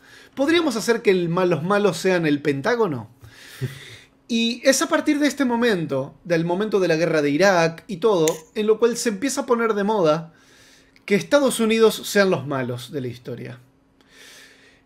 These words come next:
Y por eso yo en su momento aplaudí a, eh, Michael Moore, no sé si te suena Michael Moore, el, el documentalista, el gordo de gorrita, ultraizquierda, eh, yankee, progre.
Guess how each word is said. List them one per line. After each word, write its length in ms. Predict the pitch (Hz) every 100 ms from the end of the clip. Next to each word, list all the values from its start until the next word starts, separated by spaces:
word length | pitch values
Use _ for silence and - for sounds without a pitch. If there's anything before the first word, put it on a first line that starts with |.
| _
Y 140 | - 214
por 180 | 262 302
eso 280 | 294 226
yo 420 | 202 - 196 190 -
en 120 | 185
su 140 | 165 190
momento 320 | 190 262 262
aplaudí 720 | 254 196 180 190 226 233 240
a, 500 | - 156 156 160 - _
eh, 420 | - 139 127 123 120
Michael 440 | 143 190 175 165
Moore, 300 | 180 202 180 185 -
no 120 | 151
sé 140 | 143 165
si 180 | 165 139
te 180 | 143
suena 340 | 127 180 165 151
Michael 320 | 147 147 147
Moore, 240 | 165 170
el, 460 | 139 131 127 131 139
el 160 | - 147
documentalista, 920 | 156 151 147 147 180 190 - 151 147
el 160 | - 147
gordo 380 | 185 185 156 147
de 80 |
gorrita, 640 | 139 147 185 190 156 139 -
ultraizquierda, 1200 | 165 156 143 151 151 147 - 202 170 143 147 160 - - - _ -
eh, 420 | 143 131 127 127
yankee, 460 | 123 196 180 - 151
progre. 640 | 160 170 147 156 185 -